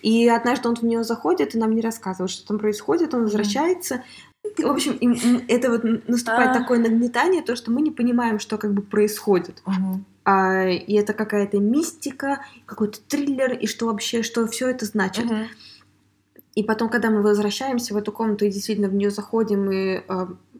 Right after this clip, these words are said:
Speaker 1: пытаемся понять, что там происходит, там нету, ам, там, м, такая операторская работа, где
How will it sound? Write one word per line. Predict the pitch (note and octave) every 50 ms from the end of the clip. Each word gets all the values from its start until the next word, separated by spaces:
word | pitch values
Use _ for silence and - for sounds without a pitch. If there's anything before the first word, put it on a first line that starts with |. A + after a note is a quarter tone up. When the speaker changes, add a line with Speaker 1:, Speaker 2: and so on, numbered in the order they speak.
| _ _
Speaker 1:
пытаемся | _ _ G3 G3 F#3+ - -
понять, | - F#3+ F#3 F#3+
что | - - - G#3 G3+
там | - F3+
происходит, | - - - F#3+ - - D4 F4 F4+ - - - - - - - _
там | G#3 G3+ G#3 G3+
нету, | G#3+ A#3 C#4+ D4 - - C#4+ B3+ A#3+ A#3 A3+ G#3+ G#3+ G3+ - - -
ам, | F#3+ F#3+ F#3 F#3 F#3 F3+ - _ _ _ _ _ _ _ _ _ _ _ F3+
там, | _ - G#3 G#3 G3 - - -
м, | - A3+ A3 G#3+ - -
такая | - A3 G#3+ - A3 -
операторская | G#3+ G#3+ A#3+ A#3+ B3 B3 B3 B3 A#3+ - - A#3+ A#3 A3+ A3
работа, | A3 G#3+ G#3 C4+ F4+ G4 - - B3 A3 G3 G3 - - -
где | G3 F#3+ - - G3+ G3+ G3 G3 G3